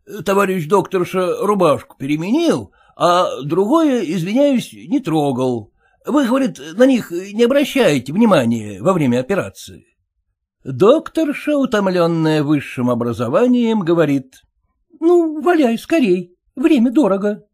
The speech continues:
А сама сквозь зубы хохочет. Так и резала ему глаз,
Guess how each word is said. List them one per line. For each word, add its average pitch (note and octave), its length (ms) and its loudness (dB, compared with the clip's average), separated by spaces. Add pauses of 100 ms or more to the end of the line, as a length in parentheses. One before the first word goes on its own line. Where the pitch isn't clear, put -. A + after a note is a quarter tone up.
(540)
А D3 160 2
сама A3 640 2
сквозь B3 500 -4
зубы F#3+ 560 -2
хохочет. C3+ 880 -4 (500)
Так C4 400 0
и D#4+ 140 6
резала A#3 500 -2
ему A3+ 300 0
глаз, A3 520 -2